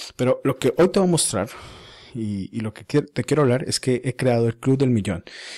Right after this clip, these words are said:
y tengo una visión al dos mil veintitrés. Sí, yo no, yo no sé si esto lo estás viendo en el dos mil diecinueve, dos mil veinte, dos mil veintiuno, dos mil veintidós o en el mismo dos mil veintitrés, no sé. Pero, eh, tengo una visión y es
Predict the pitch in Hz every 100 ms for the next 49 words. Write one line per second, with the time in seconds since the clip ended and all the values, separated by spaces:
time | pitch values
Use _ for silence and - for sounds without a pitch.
0 | - - 123 135 143 123 117 120 120 110
1 | 113 110 117 117 107 - 95 - - -
2 | - - - - - 117 110 110 87 110
3 | 117 120 104 - 107 - 98 104 104 110
4 | 104 107 107 107 107 117 139 143 156 131
5 | 123 117 120 117 123 120 113 107 110 -
6 | 110 110 107 107 113 110 120 - - -
7 | - - - _ - 110 101 92 110 123
8 | 120 95 92 107 - 95 87 95 98 -
9 | - - - - - - - - - 113
10 | 123 - - - - _ - 131 135 -
11 | 143 147 170 151 - 110 104 110 110 -